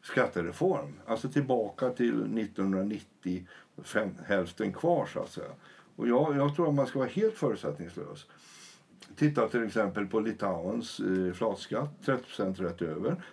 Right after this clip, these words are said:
trettio procent moms, trettio procent kapitalvinstskatt, trettio procent löneskatt, trettio procent kommunalskatt. Ja, alltså, i-, räkna igenom, eh, hela,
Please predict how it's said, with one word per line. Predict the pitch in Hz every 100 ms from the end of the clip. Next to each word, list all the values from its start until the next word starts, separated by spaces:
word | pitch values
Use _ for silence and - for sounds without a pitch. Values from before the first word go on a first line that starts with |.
| -
trettio | 131 120
procent | - 98 92
moms, | 95 98 135 135
trettio | - 123
procent | - 101 98 -
kapitalvinstskatt, | 92 - 110 98 92 - - 127 127
trettio | 120 - 95
procent | 92 101 92
löneskatt, | 107 101 82 - 123 123
trettio | 117 110
procent | - 98 92 -
kommunalskatt. | 92 101 104 - 113 - - -
Ja, | 113 -
alltså, | 127 143 131 - - - - - _ _ -
i-, | 127 123 127 131 131
räkna | 143 139 147 147
igenom, | 143 131 135 139 147 135
eh, | 120 123 120 120 117 117 117 117 113
hela, | 123 139 98 90 98